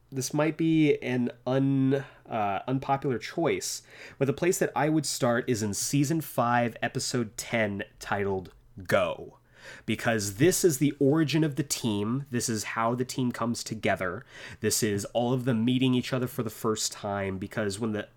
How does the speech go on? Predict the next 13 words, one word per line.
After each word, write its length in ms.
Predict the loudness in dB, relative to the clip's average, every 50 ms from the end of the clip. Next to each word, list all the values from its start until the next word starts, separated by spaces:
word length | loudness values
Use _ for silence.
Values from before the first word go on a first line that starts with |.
| _ _ -20 -20 _ _ _ _ -2
when 160 | 0 2 2
the 60 | 2
season 340 | 2 0 0 0 2 0 0
starts, 420 | 0 0 2 2 2 2 0 -2
when 100 | -4 -4
the 60 | -4 -6
first 480 | -4 0 2 2 2 0 -2 -6 -6
season 340 | -6 -4 -2 -2 -2 -4 -6
starts, 280 | -6 -6 -6 -6 -8 -8
when 60 | -8
the 40 | -8
show 240 | -6 -4 -4 -4
starts, 500 | -4 -4 -4 -4 -4 -4 -6 -8 -12 -12